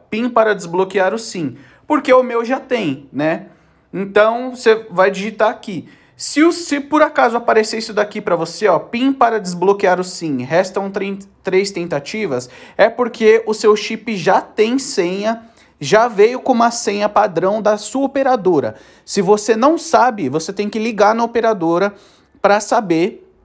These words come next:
qual é o padrão da sua operadora. Na minha, no caso, é a Vivo, eu liguei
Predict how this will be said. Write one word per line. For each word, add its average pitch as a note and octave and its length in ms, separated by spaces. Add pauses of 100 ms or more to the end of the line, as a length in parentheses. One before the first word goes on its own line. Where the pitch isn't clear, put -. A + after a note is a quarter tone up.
(680)
qual A3+ 320
é F#3+ 280
o G#3+ 80
padrão F#3+ 560
da F3 120
sua F#3+ 200
operadora. F#3+ 520
Na C3+ 140
minha, G3 240
no A3+ 100
caso, E3+ 360
é - 20
a A3 100
Vivo, A3 480 (360)
eu F#3+ 120
liguei A3+ 640